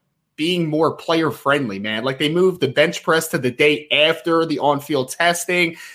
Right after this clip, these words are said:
They kinda went a little bit earlier in the day instead of having guys out there at, like, ten o'clock at night doing agilities. Like,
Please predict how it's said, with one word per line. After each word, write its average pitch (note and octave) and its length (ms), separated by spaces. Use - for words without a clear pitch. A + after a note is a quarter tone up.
They C#3+ 100
kinda D#3 300
went D3+ 240
a B2+ 40
little D#3 220
bit - 260
earlier E3+ 380
in D#3+ 80
the B2+ 160
day E3 400
instead D3 380
of C3+ 120
having D3 280
guys C#3+ 240
out D#3 180
there D#3+ 160
at, C3+ 60
like, C3 240
ten E3 240
o'clock E3 400
at A#2 180
night D#3+ 400
doing D#3 220
agilities. E3 840
Like, C#3+ 180